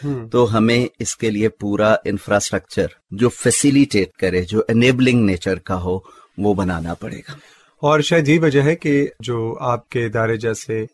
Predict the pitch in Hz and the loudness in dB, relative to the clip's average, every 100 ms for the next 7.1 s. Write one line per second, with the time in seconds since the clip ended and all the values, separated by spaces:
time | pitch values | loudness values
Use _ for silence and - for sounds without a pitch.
0 | - 113 110 - 120 117 120 110 107 107 | -8 -6 -6 -2 0 0 -2 -2 -2 -4
1 | 110 - 117 110 107 117 110 110 - 110 | -6 -6 -8 -8 -8 -8 -8 -8 -6 -6
2 | 110 104 104 - 107 - 120 117 - 110 | -4 -4 -4 -6 -8 -6 -6 -6 -6 -8
3 | 110 110 107 - - - - 160 123 113 | 0 0 0 -4 -10 -14 -12 -8 -6 -4
4 | 113 127 107 110 120 110 107 135 127 117 | -6 -8 -8 -6 -6 -6 -6 -6 -8 -8
5 | 139 160 165 175 139 123 131 151 - _ | -4 -2 0 0 0 0 0 -4 -8 _
6 | _ - 143 160 160 - 165 185 - 208 | _ -8 0 0 0 2 2 2 0 -4